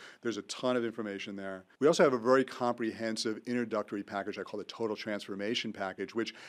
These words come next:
has the book. It also has a video book,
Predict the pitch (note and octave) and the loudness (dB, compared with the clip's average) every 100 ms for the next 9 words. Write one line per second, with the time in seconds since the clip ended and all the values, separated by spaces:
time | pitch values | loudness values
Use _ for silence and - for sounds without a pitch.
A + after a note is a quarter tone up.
0 | - - C3+ B2+ A#2+ - B2+ B2+ B2+ - | -10 -2 0 0 -6 2 6 8 6 2
1 | - - A#2 B2 C3+ A#2 G#2+ G2 F#2+ - | -16 0 2 4 2 0 0 -2 -6 2
2 | C#3 F#3+ C3 G2 - F#2 F#2 | 4 6 6 4 0 -4 -4